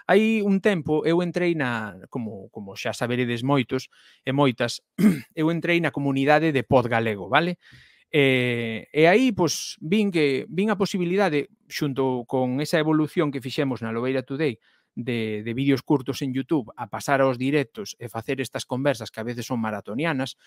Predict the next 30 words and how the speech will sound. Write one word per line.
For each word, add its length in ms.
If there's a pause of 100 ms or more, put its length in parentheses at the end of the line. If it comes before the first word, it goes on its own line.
(260)
mesmo, 480
eh, 340
aí 200
está 480 (400)
a 100
conversa, 460
coido 240
que 160
foi 160
a 80
conversa 340
con 240
Anxo 480
de 80
Orgullo 380
Galego, 400
que 160
foi, 400 (160)
é 180
o 140
actual 400
récord, 480 (240)
creo, 480 (180)
mm, 300
tres 240
horas 320
vinte 320
e 80
sete 240
minutos 560